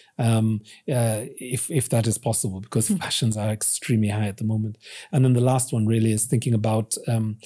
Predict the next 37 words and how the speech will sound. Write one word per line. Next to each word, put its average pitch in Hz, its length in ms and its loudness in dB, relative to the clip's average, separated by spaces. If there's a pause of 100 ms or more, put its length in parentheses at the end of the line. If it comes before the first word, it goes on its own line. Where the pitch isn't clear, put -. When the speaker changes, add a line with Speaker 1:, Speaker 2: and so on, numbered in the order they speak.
(140)
Speaker 1:
how 127 220 2
do 113 100 2
we 113 100 2
support 117 460 -2
people 110 300 0
to - 120 -6
be 113 120 0
able 110 180 0
to 113 100 -8
protest, - 600 -2 (280)
uh, 123 140 2
non-violently, 110 880 2
uh, 123 320 -2
wherever 110 260 2
they 104 160 0
are. 101 260 -8
So - 140 -4
these 131 220 2
are - 20 0
the 120 80 -2
kind 151 180 2
of 131 80 4
the 117 60 -2
considerations 110 640 -2
were 110 80 -6
there. 110 320 -4 (320)
Specifically, 139 800 2
um, 120 400 2 (680)
I 131 60 2
look 127 180 2
at 117 60 2
all 117 160 0
sources. - 460 -4
I 120 80 -6
look 117 240 -2
at, - 200 -4
uh, 117 280 -2